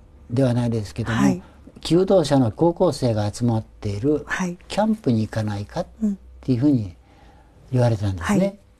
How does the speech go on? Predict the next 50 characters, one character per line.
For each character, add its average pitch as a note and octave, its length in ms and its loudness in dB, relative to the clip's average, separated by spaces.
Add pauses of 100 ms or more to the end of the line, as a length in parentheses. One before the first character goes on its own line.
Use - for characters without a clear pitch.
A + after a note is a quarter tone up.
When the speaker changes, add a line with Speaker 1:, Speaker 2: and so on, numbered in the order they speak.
(1000)
Speaker 1:
で、 C3 640 2 (260)
キ E3 100 2
ャ E3 40 4
ン C3+ 80 2
プ B2 140 0
で G#2+ 320 -4 (840)
集 C3+ 120 0
ま B2 180 6
り A2 120 2
が G2+ 120 0
あ - 40 0
っ G2+ 40 -10 (220)
て、 A2+ 120 0
Speaker 2:
は E3+ 220 -2
い。 D#3+ 120 -10 (120)
Speaker 1:
ま C#3 120 2
あ、 G#2+ 100 -4 (260)
山 A#2+ 240 4
小 B2+ 100 6
屋 C3 140 6
の B2+ 100 4
み A#2 100 2
た G#2+ 100 4
い G#2 100 4
な F2+ 80 0
と G2+ 120 -6
こ - 120 -8
ろ G#2+ 100 -4
で G2+ 140 -6
車 C3+ 380 4
座 C#3 160 4
に C3+ 140 6
な B2+ 100 2
っ - 20 -4
て - 200 -8
Speaker 2:
う F#2 40 -6
ん。 - 20 -14
は - 40 -16
い。 - 40 -20 (680)
Speaker 1:
お C3+ 160 2
祈 F3 200 0
り E3+ 80 0
し - 60 -10
て D#3+ 60 -6
た C#3 160 0
ん G2 80 -8
で - 100 -16
す。 - 60 -20
Speaker 2:
は G#3 400 0
い。 F3 180 -4